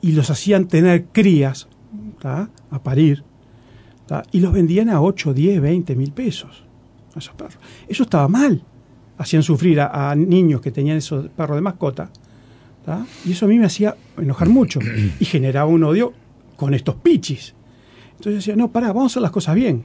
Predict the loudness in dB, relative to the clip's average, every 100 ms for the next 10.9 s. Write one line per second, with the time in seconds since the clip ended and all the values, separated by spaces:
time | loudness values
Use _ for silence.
0 | -2 0 2 -2 -8 -20 _ _ _ -4
1 | 2 2 2 -2 -2 -2 -2 -10 -18 _
2 | _ -20 -20 -20 -20 _ -20 _ -20 -20
3 | -20 _ _ _ _ -4 0 0 -2 _
4 | 2 2 0 -2 0 2 2 0 0 0
5 | 2 4 2 2 0 2 2 2 0 -2
6 | -8 -8 -20 -20 _ -20 _ -12 -10 -10
7 | -14 _ -14 -8 -6 -2 -2 -2 -8 -18
8 | -20 -20 -20 -20 -20 -20 -18 0 2 4
9 | 4 4 2 -2 -4 -10 -6 -2 0 -2
10 | -2 0 2 2 0 -2 -6 -10 -20